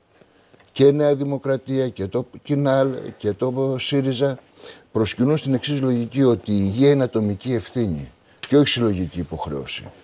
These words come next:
Γι' αυτό κάνουν και την εμπορευματοποίηση της υγείας. Από αυτή, λοιπόν, την άποψη,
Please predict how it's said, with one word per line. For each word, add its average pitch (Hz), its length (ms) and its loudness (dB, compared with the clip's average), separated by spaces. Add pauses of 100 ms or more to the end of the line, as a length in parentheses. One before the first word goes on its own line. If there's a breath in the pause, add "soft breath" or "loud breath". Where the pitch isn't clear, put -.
(300 loud breath)
Γι' 98 100 0
αυτό 117 180 2
κάνουν 151 220 4
και 131 100 -2
την 120 160 -4
εμπορευματοποίηση 104 920 -2
της - 180 -10
υγείας. - 480 -10 (480 loud breath)
Από - 200 0
αυτή, 95 160 -2
λοιπόν, 131 260 2
την 110 180 2
άποψη, 90 520 -2